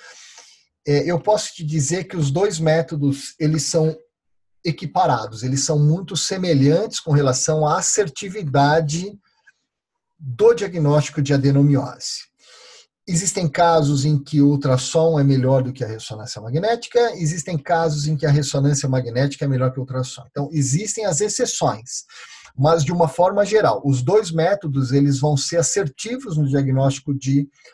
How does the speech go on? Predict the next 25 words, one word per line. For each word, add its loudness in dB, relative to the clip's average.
adenomiose. 2
Uma 0
coisa -2
que -6
é 2
muito -8
clara, 2
a 4
vantagem 2
da 0
ressonância -4
magnética, -4
é -2
quando -6
a -4
gente -6
pega 0
uma 0
paciente -4
que -2
tem -2
aquele 0
útero 2
muito 2
grande, 0